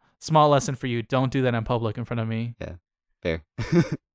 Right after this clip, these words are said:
Speaker 1: It makes me uncomfortable.
Speaker 2: I had this whole elaborate scheme to start feeding you at expensive restaurants, showing you off like the prize that you are.
Speaker 1: <laughs> Oh,
Speaker 2: <laughs>
Speaker 1: thank you.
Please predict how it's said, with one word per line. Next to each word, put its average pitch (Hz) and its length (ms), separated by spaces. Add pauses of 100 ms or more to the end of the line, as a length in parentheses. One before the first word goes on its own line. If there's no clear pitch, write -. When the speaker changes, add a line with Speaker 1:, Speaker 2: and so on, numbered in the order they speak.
(640)
Speaker 1:
It 123 60
makes 127 260
me 127 80
uncomfortable. 123 800
Speaker 2:
I 85 60
had 87 160
this 90 160
whole 87 220
elaborate 82 340
scheme 80 340
to 71 80
start 78 300 (100)
feeding 82 300
you 78 140
at 73 100
expensive 73 480
restaurants, 73 580 (160)
showing 80 320
you 76 160
off 71 340 (280)
like 85 100
the 85 80
prize 78 300
that 85 160
you 78 160
are. 80 240 (160)
Speaker 1:
<laughs> 139 80 (280)
Oh, 147 540
Speaker 2:
<laughs> - 0
Speaker 1:
thank 131 300
you. - 200